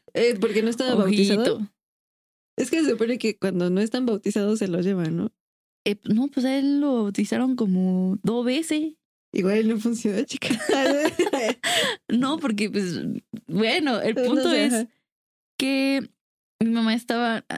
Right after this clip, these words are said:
Speaker 2: en, antes de que viviéramos en esta casa, vivíamos en una antes,
Speaker 1: Ujú.
Speaker 2: y mi hermano mayor estaba <laughs>
Speaker 1: Perdón, Mau.
Speaker 2: mi hermano
Speaker 1: Ajá.
Speaker 2: mayor estaba recién nacido.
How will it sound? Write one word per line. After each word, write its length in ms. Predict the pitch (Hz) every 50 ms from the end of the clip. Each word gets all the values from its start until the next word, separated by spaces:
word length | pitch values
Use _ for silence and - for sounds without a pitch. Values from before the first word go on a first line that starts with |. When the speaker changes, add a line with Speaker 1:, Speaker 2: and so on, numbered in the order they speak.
| - _ _ -
Speaker 2:
en, 240 | - 233 226 214 226
antes 240 | - 247 233 277 285
de 80 | 330 240
que 100 | - 220
viviéramos 440 | 185 202 202 220 233 247 240 220 208
en 100 | 190 190
esta 180 | 214 - 247
casa, 380 | 247 277 285 277 285 285 - - -
vivíamos 440 | 240 - 175 196 220 220 233 220
en 80 | 226 220
una 240 | 214 214 220 220 226
antes, 300 | 226 240 285 285 285 - - - _ _ _ _ _
Speaker 1:
Ujú. 280 | 226 208 214 214 208 208 - _ _ _ _ _ -
Speaker 2:
y 320 | 277 294 302 320 339 370 415 - _ _ _ _ _ _ _ _ _ _ _ _ _ - - 226 - - -
mi 100 | 214 214
hermano 380 | 208 208 202 196 214 220 220 226
mayor 520 | 220 208 208 214 208 202 202 214 214 -
estaba 400 | - 180 190 - 196 196 214 - - -
<laughs> 840 | - - - - - - - 202 180 - 440 - 831 494 508 392 285
Speaker 1:
Perdón, 460 | 277 254 254 247 254 247 269 277 294 359 392 - - 359 349 370 370 - - 320 320 - 320
Mau. 300 | 269 254 226 240 226 - - 302 - - 269 - - - 302 - - - 339 - _ - - - _ - 587 622 605 571 523 415 311 -
Speaker 2:
mi 100 | 285 285
hermano 300 | 285 277 277 269 254 277
Speaker 1:
Ajá. 80 | - 277
Speaker 2:
mayor 240 | 240 226 233 220 214
estaba 340 | 247 - - 240 240 240 233
recién 380 | 190 180 175 - 220 220 202
nacido. 540 | 214 226 220 - - 233 262 254 214 196